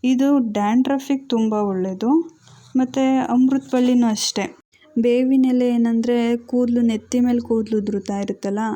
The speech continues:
ಆ ಕೂದಲು ಬೆಳವಣಿಗೆಗೆ ಅದು ಯೂಸ್ ಮಾಡ್ತೀವಿ. ಲೋಳೆ ರಸನೂ ಅಷ್ಟೇ, ಕೂದಲಿಗೆ ಶಕ್ತಿ ಮತ್ತು ಹೊಳಪನ್ನು ತಂದುಕೊಡುತ್ತೆ. ದೊಡ್ಡಪತ್ರೆ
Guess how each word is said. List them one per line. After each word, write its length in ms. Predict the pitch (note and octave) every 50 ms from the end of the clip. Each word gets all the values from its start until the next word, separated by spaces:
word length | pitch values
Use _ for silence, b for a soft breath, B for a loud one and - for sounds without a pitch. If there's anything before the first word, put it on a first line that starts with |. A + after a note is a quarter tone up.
| -
ಆ 120 | A#3 A3 A3+
ಕೂದಲು 440 | A3+ - - A#3+ A#3+ A#3+ A#3 B3+ A3+
ಬೆಳವಣಿಗೆಗೆ 840 | A3 A3 G3+ G3 G3 G#3 G#3 G#3+ A3 G#3+ A3 G#3+ G#3 G#3+ A3 A3
ಅದು 420 | G#3+ G#3 G3 A3 A#3+ C4+ C4+ C4+ -
ಯೂಸ್ 300 | B3 A3 A3 A3 G#3 G#3+
ಮಾಡ್ತೀವಿ. 500 | G3+ G3 F#3+ F#3 F#3 - G3 G3 G#3 C4+ E4 F#4+ F4+ B B B B B B B B -
ಲೋಳೆ 340 | A#3+ B3 A#3+ B3+ B3+ C4 B3+
ರಸನೂ 440 | B3 A#3+ A#3 A#3+ - A#3 A3 G#3+ G#3
ಅಷ್ಟೇ, 420 | G#3 G#3 - - - G3 - - - - -
ಕೂದಲಿಗೆ 600 | - A#3+ A#3+ A#3+ A3+ A3+ A3+ A3+ A3+ A#3 A3+ A#3
ಶಕ್ತಿ 580 | A3+ - - - A3+ G#3+ - - _ - A#3
ಮತ್ತು 420 | A#3 A3+ A3 G#3 - A3+ A#3 C4 C4+
ಹೊಳಪನ್ನು 640 | C4+ - A3 G#3 G#3 G#3 - - G#3+ G#3+ G#3+ G#3
ತಂದುಕೊಡುತ್ತೆ. 680 | - G#3 G3 G3 G3 - G3+ G3 F#3+ F#3+ F#3+ - A3 B3 D4+ E4 - B B B B B B B B B B3 A3+
ದೊಡ್ಡಪತ್ರೆ 840 | A#3 A3+ A3 A3 - - C4 B3 B3 B3 - B3 B3 A#3+ B3 B3